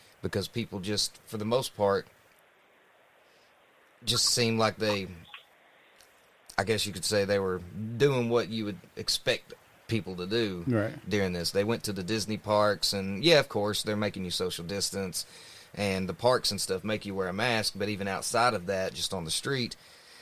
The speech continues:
Speaker 1: they said that it, it, it felt like to them that there was nothing going on.
Speaker 2: Hmm.
Speaker 1: Like, um, like it was normal everyday life, but they felt safer there than they do in these smaller towns just because of the way people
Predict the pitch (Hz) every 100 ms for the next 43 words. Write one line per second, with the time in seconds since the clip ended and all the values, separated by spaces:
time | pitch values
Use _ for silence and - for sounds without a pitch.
0 | - - 110 120 135 123 98 - _ _
1 | _ _ _ - - 127 120 107 110 107
2 | - - _ _ _ _ _ 117 104 98
3 | 110 131 110 117 - - 107 117 117 104
4 | 101 101 92 107 113 - 104 101 98 95
5 | 98 117 90 80 82 - - 98 - -
6 | - - 104 98 98 90 80 71 90 90
7 | - _ _ _ - 104 113 101 107 110
8 | 110 104 98 95 98 98 120 117 104 101
9 | 92 98 95 104 - - 110 95 87 113
10 | 123 104 98 98 95 98 98 92 90 -
11 | 110 101 87 123 127 113 101 92 92 -
12 | 85 95 87 85 82 78 90 71 76